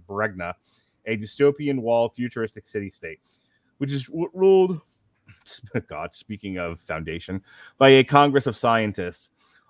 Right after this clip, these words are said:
Although Bregna is largely an idyllic place th-, in the destroyed Earth, people routinely disappear and the population is plagued by nightmares. Um, <laughs> a,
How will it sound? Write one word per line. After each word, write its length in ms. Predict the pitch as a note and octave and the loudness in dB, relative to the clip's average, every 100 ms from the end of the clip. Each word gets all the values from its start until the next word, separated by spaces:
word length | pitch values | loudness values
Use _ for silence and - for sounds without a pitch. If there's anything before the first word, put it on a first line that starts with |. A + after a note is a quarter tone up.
| - | -2
Although 280 | C3 C#3+ | 2 2
Bregna 400 | B2 C#3+ E3 F3 | 2 2 0 -2
is 220 | C#3+ C#3 B2+ | -2 -4 -2
largely 380 | B2+ C3 B2+ | -4 -4 -4
an 60 | A#2+ | -6
idyllic 440 | A2+ A2 C3+ C3 | -4 -4 -4 -4
place 440 | _ A#2 A2+ A2 - | _ -4 -2 -4 -10
th-, 140 | - | -14
in 180 | A2 A2+ | -8 -8
the 80 | G#2 | -8
destroyed 480 | G2 G#2 - G#2 G#2 | -10 -14 -8 -8 -6
Earth, 280 | D#3 D#3+ D#3 | -6 -6 -8
people 300 | B2+ B2+ B2 | -12 -12 -12
routinely 440 | A2+ A#2+ A2+ G#2+ | -12 -12 -10 -10
disappear 520 | G#2 G#2 G#2 G#2 G2+ | -10 -14 -14 -4 -2
and 100 | G2+ | -2
the 60 | G2 | -4
population 520 | F#2+ F#2 F2+ F2 - | -8 -10 -10 -14 -12
is 60 | F2+ | -14
plagued 300 | - E2+ E2 | -12 -12 -10
by 100 | F#2 | -4
nightmares. 680 | B2+ C#3 - E2+ D2 - - _ _ _ _ _ _ _ _ | -2 -2 -4 -10 -12 -16 -20 _ _ _ _ _ _ _ _
Um, 600 | A#2+ B2+ C3 B2+ B2+ B2 | 2 4 4 2 -2 -6
<laughs> 60 | |
a, 100 | - | -8